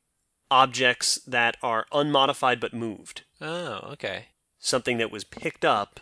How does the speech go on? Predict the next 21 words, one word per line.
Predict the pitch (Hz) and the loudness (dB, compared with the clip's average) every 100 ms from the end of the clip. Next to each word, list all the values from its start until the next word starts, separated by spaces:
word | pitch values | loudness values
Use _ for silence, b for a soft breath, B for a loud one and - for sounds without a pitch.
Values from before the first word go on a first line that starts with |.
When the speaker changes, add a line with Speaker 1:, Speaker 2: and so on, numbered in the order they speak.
| _ _ _ _ _ | _ _ _ _ _
Speaker 1:
and | 123 110 - | -6 -6 -8
carried | - 139 123 117 110 | -4 0 2 0 -2
somewhere | - 123 110 113 | -4 -2 -2 0
else | 107 95 - - - - _ | -2 -4 -4 -4 -6 -10 _
Speaker 2:
For | - 107 101 | -18 -14 -8
a | |
Speaker 1:
for | - 117 | -4 -2
a | |
Speaker 2:
specific | 104 101 - | -2 -4 -10
Speaker 1:
purpose. | - - - | -6 -4 -6
Speaker 2:
job. | - _ _ _ _ - 98 185 | -10 _ _ _ _ -6 -2 -2
Speaker 1:
Yep. | - _ _ | -4 _ _
So | - - 123 113 113 - | -4 0 2 0 -4 -8
very | 110 98 131 147 175 185 185 | -20 -6 0 2 4 2 0
simple | - - 165 151 156 147 139 - | 2 4 2 0 -2 -2 -4 -8
tools, | - - - 135 110 50 50 - - - - - _ _ | -14 -14 -10 -6 -6 -8 -16 -12 -8 -8 -10 -14 _ _
you | 113 | -8
know, | 98 90 - - | -8 -8 -14 -14
cutting | - 143 143 135 127 | -4 0 0 0 0
meat | 131 123 | 0 0
or, | 104 98 | -2 -4